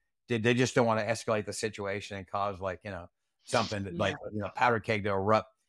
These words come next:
Speaker 1: But, uh, so they decided that, um, they were gonna keep one patrol car circling this, like, two block area continuously to make sure that, like, nothing happened.
Speaker 2: Yeah.
Speaker 1: And then pretty much after that,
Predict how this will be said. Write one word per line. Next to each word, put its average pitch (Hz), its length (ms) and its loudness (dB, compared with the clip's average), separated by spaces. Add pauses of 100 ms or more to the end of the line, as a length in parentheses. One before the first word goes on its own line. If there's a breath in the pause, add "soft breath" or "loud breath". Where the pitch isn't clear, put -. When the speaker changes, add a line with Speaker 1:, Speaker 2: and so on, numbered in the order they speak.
(260)
Speaker 1:
But, 110 320 6
uh, 104 180 6
so 123 160 6
they 117 120 2
decided 131 680 4
that, 104 220 0 (140)
um, 98 480 -2 (680)
they 113 80 2
were 110 60 4
gonna 127 180 6
keep 127 360 4
one 120 200 6
patrol 160 340 4
car 107 400 -2 (760)
circling 117 600 4
this, 98 220 -4
like, 95 200 -6
two 135 140 -4
block 113 360 0
area 101 420 -2
continuously 98 880 -8 (580)
to 110 100 4
make 104 200 6
sure 110 280 2
that, 95 160 -4
like, 92 240 -6
nothing 104 260 0
happened. 95 480 -4
Speaker 2:
Yeah. 147 240 -12 (720)
Speaker 1:
And 98 180 2
then 87 300 2
pretty 120 180 0
much 107 180 0
after 101 280 -2
that, 95 320 2